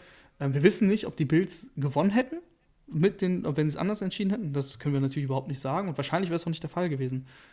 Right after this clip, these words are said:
Aber mit den Entscheidungen, die getroffen wurden, war klar, dass sie verlieren. Das, das habe ich auch offen so getweetet. Und, äh, ich will mir jetzt nicht auf die Schulter klopfen, dass es dann so aufgegangen ist, weil ich meine, das war für mich wirklich,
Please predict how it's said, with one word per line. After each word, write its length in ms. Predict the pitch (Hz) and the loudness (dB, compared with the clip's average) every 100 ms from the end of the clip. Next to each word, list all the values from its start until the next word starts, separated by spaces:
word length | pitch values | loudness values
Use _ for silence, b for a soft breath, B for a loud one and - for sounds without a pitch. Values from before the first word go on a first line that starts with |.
| B B _ - | B B _ -6
Aber 580 | 139 175 196 202 202 - 160 151 | 0 2 2 -2 -6 -14 -16 -10
mit 120 | 147 | -6
den 60 | 147 | -4
Entscheidungen, 260 | 139 156 147 | -2 -2 -2
die 80 | |
getroffen 420 | 135 - 160 156 135 | -4 -4 -4 -2 2
wurden, 380 | 165 180 190 - | 2 2 -2 -4
war 300 | 139 147 147 | -2 -2 0
klar, 260 | 156 160 | 2 4
dass 140 | 147 143 | 2 -2
sie 80 | |
verlieren. 540 | 135 143 151 190 208 202 | -2 0 2 2 0 -4
Das, 300 | 143 - - | -10 -12 -16
das 180 | - - | -14 -8
habe 140 | 131 | -8
ich 100 | 127 | -6
auch 220 | 139 135 - | -10 -10 -8
offen 300 | 147 - 156 | -8 -2 0
so 140 | 139 | 0
getweetet. 520 | 135 135 151 175 160 | -2 -2 -2 0 0
Und, 220 | 131 131 135 B B B | 0 -4 -4 B B B
äh, 140 | 127 | -6
ich 200 | 135 - | -6 -2
will 100 | 143 | 0
mir 100 | 143 | 2
jetzt 140 | 139 135 | 2 0
nicht 120 | 135 | -4
auf 60 | 127 | -6
die 80 | |
Schulter 260 | - 147 156 | 0 2 2
klopfen, 320 | 143 139 147 | 2 0 -2
dass 160 | 135 131 | -4 -6
es 80 | - | -8
dann 340 | 127 127 - - | -6 -6 -6 -8
so 120 | 135 | -4
aufgegangen 400 | 120 156 156 135 | -2 -2 0 0
ist, 140 | 143 139 | -2 -2
weil 120 | 127 | -6
ich 100 | 127 | -4
meine, 180 | 135 131 | -6 -6
das 160 | - | -10
war 80 | 131 | -10
für 120 | 135 | -4
mich 180 | 139 131 | -2 -2
wirklich, 340 | 135 139 131 | -2 -4 -6